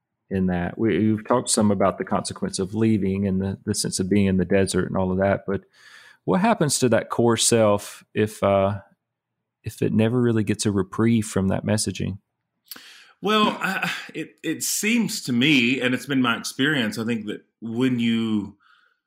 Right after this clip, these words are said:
Speaker 2: when you don't ever leave those kind of systems,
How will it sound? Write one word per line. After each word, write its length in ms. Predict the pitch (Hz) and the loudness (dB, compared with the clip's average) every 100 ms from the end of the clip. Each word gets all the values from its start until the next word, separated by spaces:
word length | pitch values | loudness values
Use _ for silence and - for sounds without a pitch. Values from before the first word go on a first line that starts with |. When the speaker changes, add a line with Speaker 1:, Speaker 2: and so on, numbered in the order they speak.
| _ _ _ _ | _ _ _ _
Speaker 2:
when 560 | - 117 120 120 135 131 | -10 -6 -6 -2 0 2
you 200 | 113 87 | 2 2
don't 320 | 127 147 143 | 2 2 2
ever 240 | 123 107 104 | 2 2 2
leave 760 | 123 131 98 90 87 - - - _ | 2 2 2 0 -4 -10 -14 -20 _
those 300 | 101 107 104 | -2 0 0
kind 160 | 113 95 | -2 -2
of 80 | 90 | -2
systems, 800 | 98 87 - 85 82 - - | -4 -4 -6 -8 -8 -10 -12